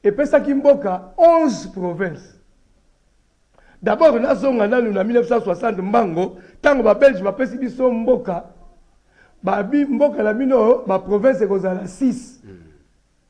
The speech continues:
Speaker 1: Plus Kinshasa, Léopoldville, ezwaki Kinshasa, Bandundu, na ba Congo. Province moko, sept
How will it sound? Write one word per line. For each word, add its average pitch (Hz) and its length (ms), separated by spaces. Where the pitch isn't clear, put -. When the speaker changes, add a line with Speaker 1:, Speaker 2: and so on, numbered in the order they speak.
Speaker 1:
Plus 330 480
Kinshasa, - 880
Léopoldville, 214 880
ezwaki 240 440
Kinshasa, - 960
Bandundu, 208 760
na 247 160
ba 240 160
Congo. 180 640
Province 185 420
moko, 170 360
sept - 640